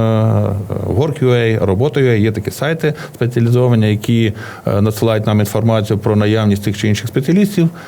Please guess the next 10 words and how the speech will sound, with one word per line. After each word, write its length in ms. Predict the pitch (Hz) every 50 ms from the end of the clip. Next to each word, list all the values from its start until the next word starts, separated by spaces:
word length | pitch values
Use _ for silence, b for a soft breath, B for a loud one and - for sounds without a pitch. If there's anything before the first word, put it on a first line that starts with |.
| B B B B B
Беремо, 380 | 110 113 117 135 170 190 185 156
намагаємося 600 | 135 120 117 110 107 120 117 113 110 110 - 107
вчити. 600 | 101 - - 147 156 156 - 151 143 135 127 123 - - - - - - - -
Ну, 120 | 120 131 123
інакше 260 | 131 143 143 139 -
підприємство 420 | - 139 139 139 139 143 135 131 123
б 120 | 123 123
зупинилося, 520 | 127 131 123 143 147 160 185 175 - 139
тому 220 | - - 120 120 117
що, 260 | 113 - 120 110